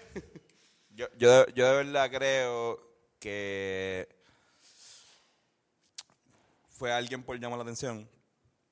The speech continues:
eh, por, por hacer ese statement para Anuel, como que para Pina también.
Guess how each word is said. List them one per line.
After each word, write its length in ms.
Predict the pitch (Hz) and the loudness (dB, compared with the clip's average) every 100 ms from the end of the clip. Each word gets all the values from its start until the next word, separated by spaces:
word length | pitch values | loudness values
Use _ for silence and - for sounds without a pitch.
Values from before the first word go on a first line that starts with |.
| _ _ _ _ - - | _ _ _ _ -20 -14
eh, 760 | 104 98 95 92 90 87 85 - - | -10 -8 -8 -8 -10 -10 -14 -16 -14
por, 260 | 95 92 92 90 | -10 -10 -12 -18
por 220 | - 95 | -16 -14
hacer 200 | 92 98 | -12 -14
ese 160 | 101 110 | -16 -18
statement 640 | - 113 107 104 95 - _ _ _ _ _ _ _ _ _ _ | -16 -16 -14 -18 -20 -20 _ _ _ _ _ _ _ _ _ _
para 300 | 107 98 95 | -8 -6 -8
Anuel, 500 | 95 107 107 107 101 | -8 -8 -8 -8 -10
como 220 | 98 95 | -16 -16
que 60 | 92 | -16
para 180 | 90 85 | -16 -18
Pina 240 | 95 98 | -16 -14
también. 580 | 101 98 101 101 98 | -14 -10 -8 -8 -10